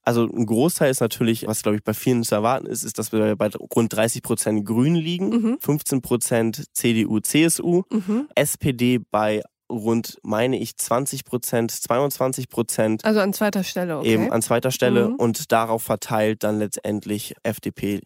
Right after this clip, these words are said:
Speaker 1: Linke und vor allen Dingen mit fünfzehn Prozent, was wirklich viel ist, andere Parteien.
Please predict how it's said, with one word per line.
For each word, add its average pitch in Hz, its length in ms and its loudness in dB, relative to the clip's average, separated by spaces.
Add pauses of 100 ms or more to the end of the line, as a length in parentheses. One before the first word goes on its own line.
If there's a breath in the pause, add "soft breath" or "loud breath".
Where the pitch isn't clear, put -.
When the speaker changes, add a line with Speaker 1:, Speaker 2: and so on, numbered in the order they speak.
Speaker 1:
Linke 104 420 -2
und - 140 -8
vor - 160 -6
allen 107 180 2
Dingen 107 220 -2
mit - 180 -14
fünfzehn 135 540 -4
Prozent, 127 600 -2
was 113 200 -2
wirklich 113 260 -4
viel 143 240 -4
ist, 113 260 -4
andere 117 320 0
Parteien. - 460 -8